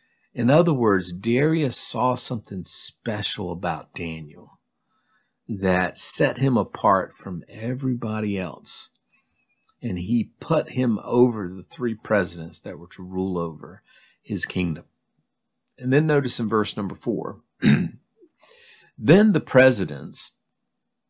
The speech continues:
and the princes sought to find occasion against Daniel concerning the kingdom.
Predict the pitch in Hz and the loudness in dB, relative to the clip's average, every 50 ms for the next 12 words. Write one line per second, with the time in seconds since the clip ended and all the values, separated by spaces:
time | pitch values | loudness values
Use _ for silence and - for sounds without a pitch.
0 | _ _ _ _ 110 120 135 143 139 113 101 - - - 120 107 101 - - - | _ _ _ _ 2 4 4 6 4 2 0 -2 0 0 0 2 0 -2 -4 -6
1 | - - - - - - - - - - 123 123 143 151 - - - - 123 - | -6 -8 -6 -6 -4 -4 -4 -4 2 4 6 6 6 4 0 -6 -12 -14 -10 -6
2 | - 117 120 120 117 117 120 - - - 135 135 131 120 120 123 123 123 123 120 | -4 -2 -2 0 -2 -4 -6 -8 -6 -2 -2 0 0 -2 -2 -4 -6 -6 -6 -10
3 | 113 113 120 135 160 147 143 - - - 87 78 78 82 85 92 104 - - 110 | -6 -2 0 0 0 0 -2 -6 -8 -8 -10 -10 -10 -10 -12 -12 -14 -12 -14 -10
4 | 107 - - 135 127 123 123 123 123 120 123 - - - 175 185 185 165 - - | -10 -10 -10 -8 -8 -6 -6 -6 -6 -8 -10 -14 -8 -6 -4 -4 -4 -6 -8 -14
5 | 95 _ | -20 _